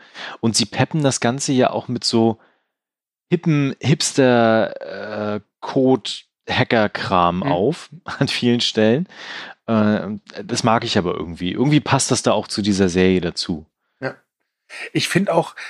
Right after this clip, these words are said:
Speaker 2: so ein paar Nebenfiguren schön. Ich mag Moritz' Vater sehr, der bei der Polizei arbeitet. Welch
Speaker 1: <laughs>
Speaker 2: Zufall, ja.
Speaker 1: Der ist super, ja.
Speaker 2: Der ist super.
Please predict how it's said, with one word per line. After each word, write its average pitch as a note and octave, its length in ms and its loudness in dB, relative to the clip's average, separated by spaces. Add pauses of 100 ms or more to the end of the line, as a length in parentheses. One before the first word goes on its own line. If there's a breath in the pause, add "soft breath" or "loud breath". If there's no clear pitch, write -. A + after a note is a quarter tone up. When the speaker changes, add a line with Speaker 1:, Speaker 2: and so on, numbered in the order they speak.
Speaker 2:
so D3+ 160 -4
ein C#3+ 80 -4
paar D#3 220 0
Nebenfiguren C3+ 680 0
schön. A#2+ 240 -6
Ich B2 140 -10
mag C3 240 2
Moritz' D3 320 0
Vater D#3 400 2
sehr, G3+ 220 0
der C#3+ 140 0
bei B2 100 -4
der A2+ 60 -8
Polizei B2 480 -2
arbeitet. D3+ 520 0
Welch - 240 2
Speaker 1:
<laughs> - 0 -
Speaker 2:
Zufall, D#3 760 0 (140)
ja. D#3+ 320 -2
Speaker 1:
Der G#3 80 6
ist F#3+ 100 0
super, G2+ 340 0
ja. F#2 160 2
Speaker 2:
Der D#3 120 4
ist - 240 -4
super. A3+ 520 2